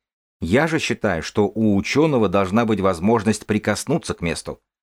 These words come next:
"Лаву можно пощупать, пепел потоптать", говорил он с гордостью в голосе.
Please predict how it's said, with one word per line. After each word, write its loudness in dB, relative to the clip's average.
"Лаву 0
можно 0
пощупать, -2
пепел -2
потоптать", -2
говорил -2
он -4
с -12
гордостью -4
в -10
голосе. -4